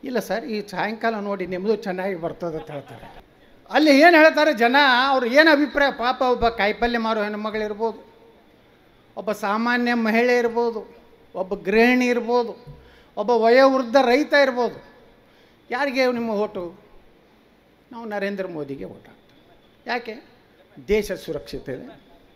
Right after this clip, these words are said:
ಅವ್ರು ಏನು ಹೇಳಿದ್ರು ಎಲ್ಲ ಮಾಡಿದ್ದಾರೆ, ಅದಕ್ಕೆ ನಾವು ನರೇಂದ್ರ ಮೋದಿ. ಜನಸಾಮಾನ್ಯರಲ್ಲಿ ಬಲ್ಲಿ ಸಹ ಈ ದೇಶದಲ್ಲಿ ಒಂದು ವಿಶ್ವಾಸ,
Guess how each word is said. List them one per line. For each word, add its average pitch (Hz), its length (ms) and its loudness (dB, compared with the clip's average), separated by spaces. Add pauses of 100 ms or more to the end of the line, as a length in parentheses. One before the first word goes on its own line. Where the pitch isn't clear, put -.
(600)
ಅವ್ರು 190 160 -4
ಏನು 226 140 0
ಹೇಳಿದ್ರು 185 360 -4
ಎಲ್ಲ 156 160 -8
ಮಾಡಿದ್ದಾರೆ, 135 560 -8 (760)
ಅದಕ್ಕೆ 294 240 -6
ನಾವು 277 140 0
ನರೇಂದ್ರ 180 300 -6
ಮೋದಿ. 123 280 -20 (1080)
ಜನಸಾಮಾನ್ಯರಲ್ಲಿ 240 1120 -2
ಬಲ್ಲಿ 240 320 -2
ಸಹ 254 320 -2
ಈ 240 40 -6
ದೇಶದಲ್ಲಿ 233 800 -2
ಒಂದು 240 800 -2 (1800)
ವಿಶ್ವಾಸ, 277 640 6